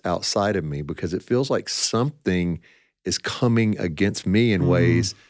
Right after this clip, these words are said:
Speaker 1: that's different from how it comes against you and the listeners. And in each case, it is meant to shut us down, to destroy our dreams, to put us on the sidelines. So what's going on there? That
Speaker 2: Yeah.
Speaker 1: started the journey.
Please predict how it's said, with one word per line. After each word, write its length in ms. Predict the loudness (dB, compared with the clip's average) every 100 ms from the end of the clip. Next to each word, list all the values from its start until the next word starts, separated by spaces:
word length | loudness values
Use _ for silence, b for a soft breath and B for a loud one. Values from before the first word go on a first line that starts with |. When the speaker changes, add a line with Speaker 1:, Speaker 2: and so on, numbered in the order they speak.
| b b b
Speaker 1:
that's 160 | -8 -6
different 360 | 2 2 2 -2
from 160 | -2
how 200 | 0 2
it 80 | 0
comes 220 | 0 -2
against 360 | -2 -2 -4 -4
you 340 | -2 0 -2 -6 b b b b b
and 180 | -2 0
the 80 | 0
listeners. 640 | 0 -2 0 0 0 -4 b b b b _
And 260 | 0 2 2
in 100 | 2
each 240 | 2 -2
case, 540 | -4 0 2 2 -2 -4
it 120 | -2
is 120 | 0 0
meant 200 | -2 -2
to 80 |
shut 380 | -4 -2 0 2
us 200 | 0 -2
down, 540 | -4 -4 -4 -4 -6 -10 _ _ _ -10
to 100 | -6
destroy 500 | -6 -4 0 2 4
our 140 | 2
dreams, 680 | 0 -4 -4 -4 -6 -8 -12 _ -10
to 120 | -8
put 260 | -4 -2
us 160 | -2 -2
on 140 | -4
the 60 | -4
sidelines. 720 | -2 0 0 -2 -6 -6 -6
So 100 | -4
what's 320 | -2 -2 -2
going 300 | 0 0 0
on 220 | -2 -2 -4
there? 200 | -8 -12 -2
That 140 | 0
Speaker 2:
Yeah. 60 | 2
Speaker 1:
started 320 | 2 2 0
the 80 | -4
journey. 320 | -6 -6 -6